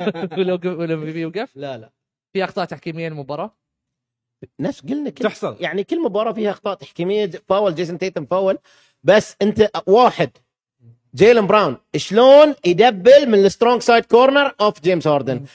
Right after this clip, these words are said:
Speaker 3: اثنين، نهاية المباراة هزيمة السلتكس فنية مئة في المئة. الدبل تيم مال جيلن براون. أنا مو شرط تاخذ تايم اوت، لازم تدخل في الاوفنس. أنت كنت خسران، ما كنت متعادل اللي موقف الكرة.
Speaker 1: مم.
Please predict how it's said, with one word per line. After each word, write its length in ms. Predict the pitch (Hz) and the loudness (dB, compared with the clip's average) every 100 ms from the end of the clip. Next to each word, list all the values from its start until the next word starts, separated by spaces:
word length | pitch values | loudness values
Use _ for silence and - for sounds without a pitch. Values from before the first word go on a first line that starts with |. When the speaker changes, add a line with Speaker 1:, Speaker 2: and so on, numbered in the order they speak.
| _ - | _ -2
Speaker 3:
اثنين، 500 | 165 185 240 220 131 - | -2 2 2 2 -2 -4
نهاية 380 | 165 214 233 196 | -2 0 0 -4
المباراة 540 | 175 165 185 185 143 - _ _ _ _ | -4 0 0 0 -2 -6 _ _ _ _
هزيمة 420 | 160 156 247 226 175 | -4 -2 -2 -2 -4
السلتكس 680 | 147 - 214 220 - 165 - | -6 -2 0 0 -2 -8 -6
فنية 520 | 156 160 208 226 170 | -4 0 0 0 0
مئة 280 | 170 214 196 | -2 -4 -4
في 120 | - | -4
المئة. 520 | 165 165 220 214 139 _ _ - | -2 0 2 2 0 _ _ -6
الدبل 360 | 147 143 208 214 | 0 2 2 2
تيم 220 | 214 202 | 2 4
مال 200 | 190 165 | 2 2
جيلن 280 | 202 208 185 | 2 2 2
براون. 380 | 208 254 269 - _ _ _ _ _ _ _ _ _ _ _ _ _ _ _ _ | 2 2 2 -2 _ _ _ _ _ _ _ _ _ _ _ _ _ _ _ _
أنا 80 | 165 | 2
مو 160 | 208 269 | 4 4
شرط 200 | 277 240 | 2 2
تاخذ 240 | 214 196 | 0 0
تايم 240 | - 160 131 | -2 -2 -2
اوت، 180 | 110 _ - | -6 _ -2
لازم 240 | 143 185 202 | 2 2 2
تدخل 300 | 240 233 196 | 0 0 -2
في 60 | |
الاوفنس. 360 | 196 226 175 160 | 0 0 0 -4
أنت 140 | 180 | -6
كنت 240 | 202 208 - | -4 -6 -4
خسران، 400 | 185 208 208 143 | -6 -2 -2 -2
ما 100 | 185 | -2
كنت 180 | 208 | -2
متعادل 340 | 180 160 180 170 | -4 0 2 2
اللي 140 | 156 | -2
موقف 300 | 151 156 151 | -2 -4 -4
الكرة. 380 | 135 143 135 131 _ _ _ - | -4 -4 -4 -6 _ _ _ -14
Speaker 1:
مم. 200 | 147 | -14